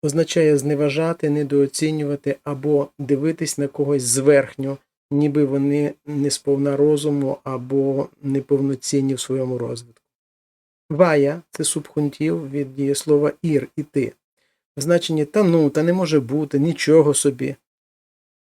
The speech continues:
Дефекто, недолік, вада або дефект, але воно використовується більше стосовно людей, ніж в українській мові.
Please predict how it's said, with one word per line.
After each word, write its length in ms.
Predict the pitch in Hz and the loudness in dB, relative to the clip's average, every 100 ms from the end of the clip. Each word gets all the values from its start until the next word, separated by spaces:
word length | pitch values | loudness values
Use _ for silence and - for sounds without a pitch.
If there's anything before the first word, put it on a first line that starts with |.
| _ _ _ _ - | _ _ _ _ -6
Дефекто, 600 | 165 170 190 185 185 220 | -4 2 2 2 -6 -2
недолік, 540 | 160 151 175 180 165 147 | 2 2 4 2 0 0
вада 420 | 156 160 156 160 | 0 2 0 0
або 260 | 156 139 143 | 0 4 4
дефект, 500 | 147 - 139 - _ _ _ _ - | 2 0 0 0 _ _ _ _ -4
але 300 | 156 151 151 | 0 2 2
воно 320 | 147 160 180 | 0 -2 -2
використовується 1000 | 165 156 147 - 165 160 156 - 160 156 - _ _ - | -2 -4 -4 -4 -2 -2 -4 -2 -2 -2 -8 _ _ -10
більше 720 | 151 135 160 147 - 156 160 - | -6 -2 -2 0 -2 -2 -4 -10
стосовно 580 | - 143 - 151 147 143 | -8 -4 2 2 4 2
людей, 320 | 143 165 160 | 2 0 0
ніж 200 | 147 135 | 0 -2
в 40 | |
українській 560 | 135 143 139 139 - 135 | -4 0 0 -2 -4 -4
мові. 320 | 127 131 | -4 -6